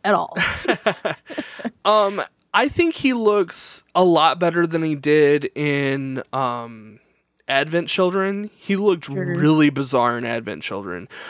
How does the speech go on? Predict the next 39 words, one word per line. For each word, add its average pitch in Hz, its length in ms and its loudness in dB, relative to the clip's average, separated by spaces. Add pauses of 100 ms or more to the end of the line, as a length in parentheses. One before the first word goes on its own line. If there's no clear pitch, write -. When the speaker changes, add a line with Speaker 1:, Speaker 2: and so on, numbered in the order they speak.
(180)
Speaker 2:
But 233 120 4
I 240 100 4
think 320 260 0
he's 294 240 -2
supposed 240 540 -2
to 277 80 0
look 254 260 0
weird. 214 540 0 (380)
I 180 100 2
think 247 260 0
that 247 160 -4
that's 226 440 2
part 233 460 0
of 190 220 0
the, 185 160 4
Speaker 1:
Sure, 175 420 4
Speaker 2:
like, 180 280 2
Speaker 1:
that's - 320 -2
true. 196 500 -4
Speaker 2:
there's 226 220 2
something 254 560 0
off 190 340 2
about 160 300 2
this 147 260 2
guy, 139 440 4 (280)
aside 175 640 2
from 175 200 -4
him 160 200 0
just 143 240 -4
being 151 180 0
evil. 143 580 2
Like, 123 240 2
he 190 260 0
looks 160 580 0
bizarre 107 840 -2
in 165 180 4
some 143 300 2
way. 90 400 0 (640)
But, 156 440 2